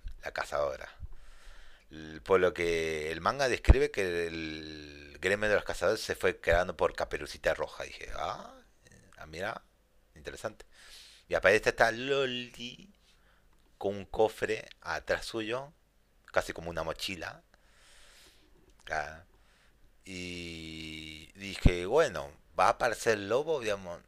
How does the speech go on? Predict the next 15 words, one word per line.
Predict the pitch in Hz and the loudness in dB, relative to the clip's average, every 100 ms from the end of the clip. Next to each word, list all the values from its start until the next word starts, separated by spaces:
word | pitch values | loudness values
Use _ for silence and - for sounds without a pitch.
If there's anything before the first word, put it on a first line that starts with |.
| - | -16
no, | 90 90 85 80 73 | -8 -4 -4 -6 -8
el | 85 | -4
enemigo, | 82 85 113 135 123 | -4 -6 -8 -8 -8
bueno. | 113 90 - _ | -10 -14 -18 _
Los | - 78 | -8 -2
personajes | 95 139 | -2 0
están | 180 180 120 | 6 6 6
buenos, | 117 80 71 - - - | 2 0 -6 -10 -18 -18
eh, | 82 78 | -16 -8
cosa | - 131 | -6 -2
de | 120 | -2
la | |
historia | 90 101 135 135 123 101 85 - _ _ _ _ _ | -2 -2 -2 -2 -2 -6 -8 -14 _ _ _ _ _
está | 92 | -6
interesante. | 90 90 80 - 80 71 80 | -2 0 0 0 -2 -4 -20